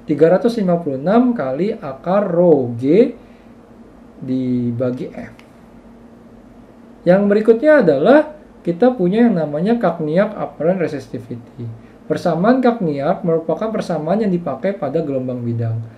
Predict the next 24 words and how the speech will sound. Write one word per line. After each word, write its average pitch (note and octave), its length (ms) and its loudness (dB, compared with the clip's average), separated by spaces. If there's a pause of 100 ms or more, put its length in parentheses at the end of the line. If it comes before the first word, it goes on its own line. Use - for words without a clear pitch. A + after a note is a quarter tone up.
(200)
Sebuah G3 400 4
gelombang F#3+ 400 2
elektromagnetik D3+ 960 -6
yang C3+ 160 -10
merambat G#3 480 0
dengan D3+ 240 -6
frekuensi D#3 560 -4
F C#3 240 -8
atau B2+ 320 -8
hertz, - 400 -8 (320)
dalam C3+ 320 0
hertz F3 240 0
ya, D3 240 -4 (480)
vertikal G3+ 640 2
ke F3+ 80 2
dalam D#3+ 320 4
tanah A#3+ 240 4
yang G3 160 4
homogen C#3+ 560 0
dengan D#3+ 240 -2
hambatan D3+ 640 -2
sama D3+ 240 -6
dengan B2 240 -6
rho, E3+ 400 2